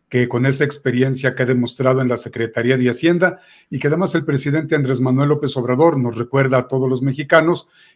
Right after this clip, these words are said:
que gracias a las atinadas decisiones que ha, que ha llegado quienes ven en sus pantallas nuestro amable auditorio, pues es que no se ha pedido ni un centavo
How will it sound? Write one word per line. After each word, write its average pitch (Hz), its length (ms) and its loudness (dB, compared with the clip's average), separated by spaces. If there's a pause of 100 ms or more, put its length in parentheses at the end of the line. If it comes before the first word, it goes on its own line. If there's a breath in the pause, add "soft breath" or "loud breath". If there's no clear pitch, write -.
que 120 200 -2
gracias 143 720 0
a 127 140 0
las 123 280 0
atinadas 139 680 0
decisiones 123 760 0 (400)
que 123 200 4
ha, 131 500 4 (300 soft breath)
que 131 100 0
ha 127 40 2
llegado 131 500 2
quienes 110 320 -4
ven 131 400 0
en 107 240 -8
sus - 180 -12
pantallas 127 500 0
nuestro 120 280 -4
amable 131 300 2
auditorio, 175 600 2 (400 soft breath)
pues 113 220 -6
es 135 180 2
que 147 300 2
no 131 320 0
se 180 180 2
ha 180 100 0
pedido 156 560 0
ni 170 360 2
un 233 340 0
centavo 143 880 0